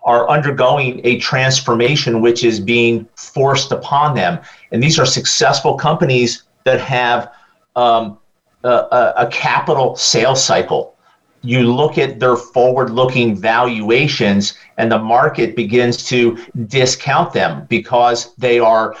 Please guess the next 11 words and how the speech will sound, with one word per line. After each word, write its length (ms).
the 100
market 560
is 220
now 320
said, 340
"Look, 220
we 160
are 120
going 220
to 120
value 840